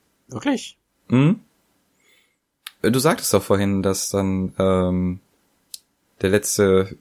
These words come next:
Speaker 2: Gegner noch erschossen wird
Speaker 1: Ja, ich sag
Speaker 2: im
Speaker 1: ja nicht,
Speaker 2: Raum.
Speaker 1: wer.
Speaker 2: Ja, ich wollt's, wollt's nur
Speaker 1: Ich
Speaker 2: sagen.
Speaker 1: sagte,
Speaker 2: Du
Speaker 1: da
Speaker 2: hast
Speaker 1: steht jemand auf dem Dach, was ziemlich
Speaker 2: Ja, ja.
Speaker 1: schön aussieht, wo jemand erschossen wird. Und
Speaker 2: Ja,
Speaker 1: das
Speaker 2: ja.
Speaker 1: ist alles. <laughs>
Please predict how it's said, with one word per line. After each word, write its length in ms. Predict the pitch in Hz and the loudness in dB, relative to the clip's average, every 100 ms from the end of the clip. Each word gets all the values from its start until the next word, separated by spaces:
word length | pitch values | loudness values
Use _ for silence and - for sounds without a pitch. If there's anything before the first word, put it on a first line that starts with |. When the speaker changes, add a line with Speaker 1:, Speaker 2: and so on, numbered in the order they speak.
| - | -2
Speaker 2:
Gegner 300 | 101 - 95 | -2 0 0
noch 240 | 92 - | 0 -2
erschossen 440 | - - 104 - 95 | -4 -2 -4 -2 -2
wird 560 | 95 95 - - - _ _ _ _ | 0 0 -2 -10 -16 _ _ _ _
Speaker 1:
Ja, 120 | 123 | 0
ich 120 | 123 | 2
sag 100 | 110 | 2
Speaker 2:
im 80 | 101 | 2
Speaker 1:
ja 60 | 95 | 2
nicht, 80 | 92 | 2
Speaker 2:
Raum. 160 | 92 | 2
Speaker 1:
wer. 260 | 92 90 92 _ _ _ - - - _ - | 0 -2 -8 _ _ _ -20 -20 -20 _ -2
Speaker 2:
Ja, 180 | 190 | 0
ich 160 | 101 - | 0 -2
wollt's, 280 | 160 - - | -2 -2 -2
wollt's 180 | 156 160 | -2 2
nur 80 | 165 | 2
Speaker 1:
Ich 60 | |
Speaker 2:
sagen. 260 | 135 101 104 | 4 4 4
Speaker 1:
sagte, 0 | |
Speaker 2:
Du 60 | |
Speaker 1:
da 80 | 123 | 2
Speaker 2:
hast 80 | 139 | 2
Speaker 1:
steht 240 | 165 185 | 2 0
jemand 340 | 185 165 170 156 | 0 0 0 0
auf 140 | 151 | 0
dem 160 | 156 131 | 0 0
Dach, 240 | 151 - | 0 0
was 240 | 143 135 - | 0 0 0
ziemlich 260 | 170 - | 2 4
Speaker 2:
Ja, 60 | 147 | 4
ja. 60 | - | 4
Speaker 1:
schön 120 | 123 | 2
aussieht, 380 | 127 117 151 143 | 2 2 -2 0
wo 160 | 135 | 0
jemand 260 | 139 147 147 | 2 2 0
erschossen 480 | 151 175 175 143 107 | 0 0 -2 -2 -2
wird. 160 | 101 | 0
Und 60 | - | 4
Speaker 2:
Ja, 60 | 190 | 4
Speaker 1:
das 60 | |
Speaker 2:
ja. 60 | 139 | 4
Speaker 1:
ist 80 | 214 | 2
alles. 480 | 170 123 107 - - - - - | 0 0 -2 -6 -8 -10 -10 -10
<laughs> 80 | - | -2